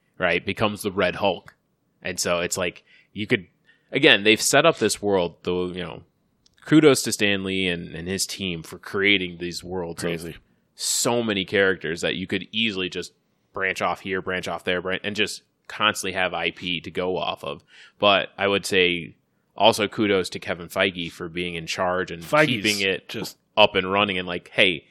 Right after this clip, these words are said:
Speaker 1: I have a vision of how this should go, but I'm also gonna let you, the director, you, the writer, kinda take that vision and run with it," you know?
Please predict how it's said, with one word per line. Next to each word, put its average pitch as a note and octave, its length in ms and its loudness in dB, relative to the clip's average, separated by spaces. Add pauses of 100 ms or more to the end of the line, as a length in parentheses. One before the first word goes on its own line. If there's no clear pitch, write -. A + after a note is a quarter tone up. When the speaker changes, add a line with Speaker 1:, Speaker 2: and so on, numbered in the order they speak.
(420)
Speaker 1:
I A2+ 100 4
have C3+ 220 4
a G#2 60 -4
vision A2+ 640 0 (220)
of F#2+ 180 -2
how F2+ 260 0
this G2+ 180 -4
should - 300 -8
go, F#2+ 420 -4 (380)
but G#2+ 120 2
I'm G2+ 180 0
also A2 280 -2
gonna G2 220 0
let F#2+ 340 0 (360)
you, G#2 280 -2
the F#2+ 160 -2
director, F#2+ 460 -2
you, F#2 240 -6
the F2+ 140 -6
writer, F#2 480 -2
kinda F#2 360 -4 (460)
take D#3 280 0
that F#2+ 180 4
vision G2 360 2
and F2+ 220 -8
run F#2+ 220 -2
with E2 180 -10
it," D#2 180 -8
you F2 100 -10
know? F2 260 -8